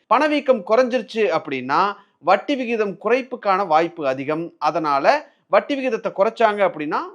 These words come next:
தங்கத்தோட விலை ஆட்டோமேட்டிக்கா இன்க்ரீஸ் ஆகும். அடுத்தது யூ எஸ் சுப்ரீம் கோர்ட்டுடைய அந்த டாரிஃப் கேஸ். ட்ரம்ப் காலத்துல விதிக்கப்பட்ட இந்த வர்த்தக வரிகள் எல்லாம் சரியானதா, சட்டப்பூர்வமானதா, இல்லையா அப்படின்ற அந்த வழக்கு நீதிமன்றத்துல இருக்கு.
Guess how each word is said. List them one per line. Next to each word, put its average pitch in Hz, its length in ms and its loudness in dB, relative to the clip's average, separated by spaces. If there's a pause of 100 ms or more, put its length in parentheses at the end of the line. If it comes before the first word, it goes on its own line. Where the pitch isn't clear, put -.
(180)
தங்கத்தோட 226 480 0
விலை 190 180 2 (140)
ஆட்டோமேட்டிக்கா 160 520 -6 (140)
இன்க்ரீஸ் 175 380 -4
ஆகும். 113 300 -2 (360)
அடுத்தது 214 480 4 (160)
யூ 277 120 4
எஸ் 277 140 6
சுப்ரீம் 240 360 -6
கோர்ட்டுடைய 202 420 -2
அந்த 175 240 -4
டாரிஃப் 196 400 2
கேஸ். 139 280 -8 (400)
ட்ரம்ப் 285 300 2
காலத்துல 233 360 4
விதிக்கப்பட்ட 202 540 -2 (120)
இந்த 196 160 2
வர்த்தக 180 680 2 (100)
வரிகள் 180 400 2
எல்லாம் 165 460 0 (100)
சரியானதா, 190 540 2 (140)
சட்டப்பூர்வமானதா, 185 1040 0
இல்லையா 170 420 2
அப்படின்ற 151 400 -6
அந்த 139 100 -4
வழக்கு 165 320 -4
நீதிமன்றத்துல 143 640 -6
இருக்கு. 170 220 -4